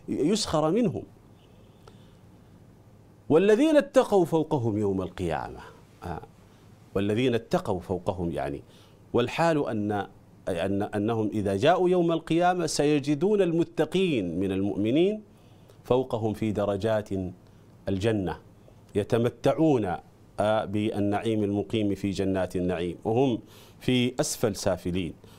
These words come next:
وهم في النار والجحيم. ف-، ف-، فالله سبحانه وتعالى يختم هذه الخت-، ال-، النهاية لأن، ليبين لنا، يعني، أن، أن الدنيا لم تنفعهم،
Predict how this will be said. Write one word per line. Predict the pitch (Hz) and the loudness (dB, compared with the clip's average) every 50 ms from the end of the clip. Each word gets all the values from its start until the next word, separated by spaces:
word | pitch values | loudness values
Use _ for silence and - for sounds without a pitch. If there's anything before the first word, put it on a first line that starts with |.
| - - | -8 2
وهم | - 120 123 135 143 127 | 2 4 4 6 4 2
في | - - | 2 0
النار | 117 107 110 123 131 123 117 110 | 0 2 2 2 2 2 2 2
والجحيم. | 104 98 92 87 95 92 - 123 117 98 85 - - - - - - - - - - - - - - - - - - - - - | 2 0 0 -2 -4 -2 0 0 0 0 -2 -6 -12 -20 -20 -20 -20 -20 -20 -20 -20 -20 -20 -20 -20 -20 -20 -20 -20 -20 -20 -2
ف-، | - 127 131 131 127 123 - - - - - - - - - 151 127 - | 2 4 6 6 6 4 2 -2 -10 -20 -20 -20 -20 -10 -6 -6 -6 -4
ف-، | 123 131 | 0 2
فالله | 127 123 123 117 - - 117 120 127 131 156 175 | 2 2 2 0 -2 0 2 2 2 4 2 2
سبحانه | 156 - 131 - - 147 143 135 | 0 -2 -6 -2 0 0 2 2
وتعالى | 131 127 143 123 135 143 139 151 | 0 0 0 0 2 2 0 0
يختم | 156 - - 151 135 131 127 | -2 -2 -4 -2 0 2 2
هذه | 143 156 135 135 | 2 0 0 -2
الخت-، | 131 117 - - 127 113 - | -4 -4 -4 -6 -6 -2 -2
ال-، | 120 110 101 - - - - - - - | -2 -4 -4 -6 -12 -20 -20 -20 -8 -4
النهاية | 113 120 123 120 120 139 156 165 147 139 | -2 0 0 2 2 2 2 2 2 2
لأن، | 135 127 - - 143 131 123 117 113 - - - - - - - | 2 0 0 -2 0 0 0 -2 -4 -8 -18 -20 -20 -20 -14 -6
ليبين | 110 113 120 123 127 127 170 190 190 180 175 160 156 147 | -2 0 2 2 2 2 2 2 4 4 4 6 6 6
لنا، | 151 170 180 180 175 175 175 175 - - - - - - - - - - | 4 4 4 4 2 2 0 -2 -6 -12 -20 -20 -20 -20 -20 -20 -8 -4
يعني، | - 117 107 104 117 117 113 123 | -2 0 0 0 0 0 -2 0
أن، | 123 120 | -2 0
أن | - - 131 123 120 | 0 0 0 0 0
الدنيا | 123 117 104 113 156 170 160 147 135 127 127 123 | -2 -2 -2 0 2 2 2 2 4 2 2 2
لم | 127 139 143 | 2 0 0
تنفعهم، | - - 117 107 104 - 143 110 - 90 - 82 | 0 -2 -4 -4 0 0 0 0 0 -10 -14 -14